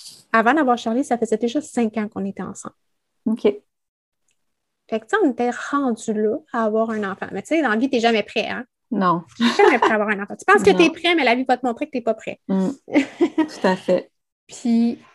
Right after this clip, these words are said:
Speaker 1: je pense qu'on a toujours été vraiment sur la même longueur d'onde, mon chum puis moi. On est vraiment chanceux. On est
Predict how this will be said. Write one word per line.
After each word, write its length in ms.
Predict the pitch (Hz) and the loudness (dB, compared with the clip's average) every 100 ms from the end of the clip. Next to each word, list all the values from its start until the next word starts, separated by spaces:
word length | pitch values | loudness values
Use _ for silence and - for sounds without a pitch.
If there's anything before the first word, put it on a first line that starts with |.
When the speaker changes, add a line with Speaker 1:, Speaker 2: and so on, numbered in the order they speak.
| _ _ _ _ _ _ _ _ _ - | _ _ _ _ _ _ _ _ _ -20
Speaker 1:
je 100 | - | -2
pense 260 | 262 349 - | 2 2 2
qu'on 160 | 254 | 4
a 60 | 226 | 4
toujours 280 | 226 240 269 | 4 2 2
été 240 | 247 233 | 2 0
vraiment 320 | 233 214 214 269 | -2 -2 -4 -4
sur 140 | 240 | -4
la 100 | 208 | -4
même 320 | 208 214 233 240 | -4 -4 -2 -2
longueur 340 | 220 214 202 | -2 -2 -4
d'onde, 220 | 208 226 | -4 -4
mon 140 | 226 - | -4 -6
chum 200 | - 247 | -6 -6
puis 140 | - | -4
moi. 100 | 233 | -2
On 80 | 240 | -2
est 80 | 220 | 0
vraiment 220 | 226 254 | 0 -2
chanceux. 560 | 359 - 226 214 - 285 | -4 -4 -6 -6 -4 0
On 220 | 233 208 | 0 0
est 280 | 214 214 330 | -2 -2 -4